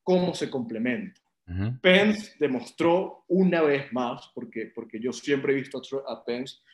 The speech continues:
Speaker 1: como un orador impecable, pero Trump, eh, Pence volvió a quedar como, como el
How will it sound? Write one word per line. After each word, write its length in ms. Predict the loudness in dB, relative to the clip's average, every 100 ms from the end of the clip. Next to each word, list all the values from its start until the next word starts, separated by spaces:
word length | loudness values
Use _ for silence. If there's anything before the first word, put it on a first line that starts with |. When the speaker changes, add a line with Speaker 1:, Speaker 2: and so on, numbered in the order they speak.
| _ _
Speaker 1:
como 240 | -4 0 2
un 80 | 4
orador 500 | 4 6 4 2 -4
impecable, 880 | -6 -4 -6 -2 2 4 4 2 0
pero 200 | -6 -10
Trump, 480 | -8 -4 -4 -6 -8
eh, 180 | -4 -4
Pence 360 | -2 -2 -4 -4
volvió 320 | -2 2 2
a 80 | 2
quedar 480 | -2 -2 -2 -4 -8
como, 400 | -10 -10 -12 -16
como 340 | _ -14 -14 -14
el 180 | -16